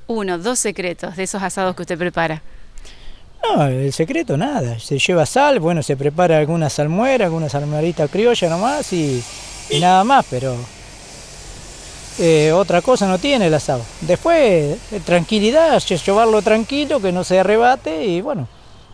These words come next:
Speaker 1: Un
Speaker 2: Y
Speaker 1: buen fuego siempre listo.
Speaker 2: Sí, sí, a mí me gusta más asar al asador que, que hacer a las brasas, pero bueno,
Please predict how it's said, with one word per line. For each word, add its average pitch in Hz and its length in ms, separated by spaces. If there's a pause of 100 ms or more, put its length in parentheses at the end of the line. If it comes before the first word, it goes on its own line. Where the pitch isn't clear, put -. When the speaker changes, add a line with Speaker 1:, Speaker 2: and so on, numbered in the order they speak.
Speaker 1:
Un - 80
Speaker 2:
Y 151 40
Speaker 1:
buen 220 160
fuego 247 360
siempre 220 320
listo. 190 340 (320)
Speaker 2:
Sí, 233 240
sí, 156 180
a 151 80
mí 196 140
me 202 60
gusta 190 280
más 175 320
asar 180 300
al 147 140
asador 175 520
que, 123 760
que 151 80
hacer 160 260
a 143 80
las 131 100
brasas, 185 380
pero 123 140
bueno, 160 240